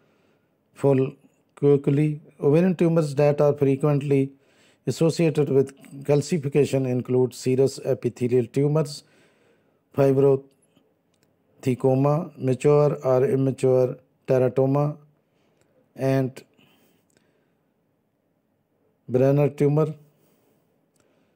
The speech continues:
Now again you can see this mass also measures about the same, that is six,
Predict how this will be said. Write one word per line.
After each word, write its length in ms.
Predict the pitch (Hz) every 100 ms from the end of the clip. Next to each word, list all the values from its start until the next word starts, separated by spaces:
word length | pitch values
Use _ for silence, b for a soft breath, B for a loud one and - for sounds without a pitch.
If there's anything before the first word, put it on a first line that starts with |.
| _ _ _ _ -
Now 400 | 135 135 135 127
again 340 | 123 139 139
you 180 | 127 131
can 160 | 135
see 340 | 120 131 127 127 - _
this 380 | 120 120 135 -
mass 540 | 127 123 120 - - _ _ b b b b b b b _ _ _ _ _ _ _ _ _
also 400 | 131 123 - 135
measures 500 | 123 120 120 110 - - _ _
about 300 | 113 113 110
the 120 | 113
same, 440 | 113 127 123 127 127 _ -
that 340 | 110 117 110
is 240 | 117 101 -
six, 460 | - - - -